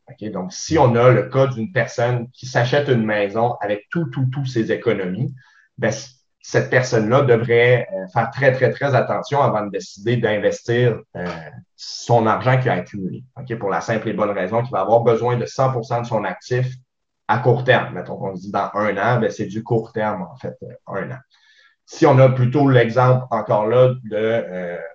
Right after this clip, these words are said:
quelqu'un qui aurait, un couple qui aurait cinquante mille dollars d'accumulé, mais là, dans ce cas-ci, euh, la mise de fonds qu'ils veulent mettre pour leur, euh, leur maison ou leur projet immobilier, c'est vingt-cinq mille dollars. Donc, cinquante pour cent de l'argent qu'ils ont,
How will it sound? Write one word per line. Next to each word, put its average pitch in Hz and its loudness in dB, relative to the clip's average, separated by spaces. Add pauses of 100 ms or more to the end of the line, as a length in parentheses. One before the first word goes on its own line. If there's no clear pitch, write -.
(100)
quelqu'un 123 -2
qui 123 -2
aurait, 107 0
un 104 -2
couple - -2
qui - 0
aurait 107 2
cinquante 117 0
mille 117 2
dollars 107 2
d'accumulé, 104 -6
mais 123 2
là, 127 6
dans 117 0
ce - -14
cas-ci, 131 -6 (360)
euh, 90 -8
la 92 -4
mise 123 4
de 123 2
fonds 147 2
qu'ils 113 -4
veulent 101 -2
mettre 123 2
pour 107 -6
leur, 95 -4
euh, 90 -4
leur 101 -2
maison 107 0
ou 117 0
leur - -4
projet 110 -2
immobilier, 101 -4
c'est 127 -2
vingt-cinq 127 0
mille 123 0
dollars. - -6 (200)
Donc, 104 -6
cinquante 135 2
pour 117 -6
cent 135 0
de 131 0
l'argent 120 0
qu'ils 110 -4
ont, 113 -6